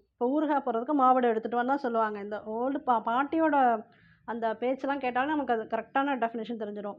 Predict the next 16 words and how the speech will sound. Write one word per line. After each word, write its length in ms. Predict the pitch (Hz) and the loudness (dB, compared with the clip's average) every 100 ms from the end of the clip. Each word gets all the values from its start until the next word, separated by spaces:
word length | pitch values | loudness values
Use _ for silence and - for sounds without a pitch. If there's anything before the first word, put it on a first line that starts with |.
| 233 | -4
மாவடுனா 640 | 240 247 226 226 311 320 | 0 4 4 4 2 2
வடு 440 | 226 220 254 269 269 | 2 2 2 0 0
சின்னதா 300 | 262 269 285 | -2 2 4
இருக்கிறது, 340 | 285 269 240 233 | 4 2 -4 -4
மாங்காய் 460 | 220 226 240 240 | -2 -2 0 0
இருக்குன்னா 240 | 214 226 294 | 0 -2 -4
அது 120 | 277 | -2
வடு. 420 | 208 202 214 - _ _ _ _ _ _ _ | -4 -2 -4 -6 _ _ _ _ _ _ _
மூசு 540 | 254 277 330 311 311 262 | -2 2 4 2 0 0
அப்படின்னா 240 | 226 277 403 - | 2 2 2 4
பலா 240 | 240 254 | 4 6
பிஞ்சு, 460 | 269 254 226 208 - | 4 0 -2 -4 -6
இதான் 160 | 247 285 | -4 -2
கொஞ்சம் 200 | 269 214 | -2 -2
டிஃப்ரெண்ட்டாக 400 | 214 214 214 208 | -6 -6 -4 -4
இருக்கு. 360 | 190 220 349 | -4 -6 -6